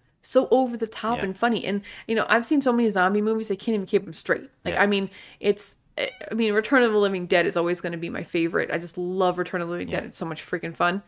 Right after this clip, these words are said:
Speaker 2: But this reminds
Speaker 1: But
Speaker 2: me of stuff like that.
Speaker 1: Yeah, it was that much fun. It was
Speaker 2: It's
Speaker 1: that
Speaker 2: not
Speaker 1: much
Speaker 2: a-,
Speaker 1: fun.
Speaker 2: it's not as funny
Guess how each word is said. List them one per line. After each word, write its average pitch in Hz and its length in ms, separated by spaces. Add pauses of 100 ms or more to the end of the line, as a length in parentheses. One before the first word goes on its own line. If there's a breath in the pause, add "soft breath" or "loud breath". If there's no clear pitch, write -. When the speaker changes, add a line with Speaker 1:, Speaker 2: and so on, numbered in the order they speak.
Speaker 2:
But 123 120
this 170 200
reminds 170 340
Speaker 1:
But - 80
Speaker 2:
me 98 60
of 85 60
stuff - 220
like 69 160
that. 65 180
Speaker 1:
Yeah, 311 260
it 226 120
was 247 180
that 208 300
much 240 200
fun. 285 420
It 214 160
was 233 160
Speaker 2:
It's - 80
Speaker 1:
that 202 100
Speaker 2:
not 151 160
Speaker 1:
much - 100
Speaker 2:
a-, - 40
Speaker 1:
fun. 175 200
Speaker 2:
it's - 180
not 139 240
as 110 240
funny 107 420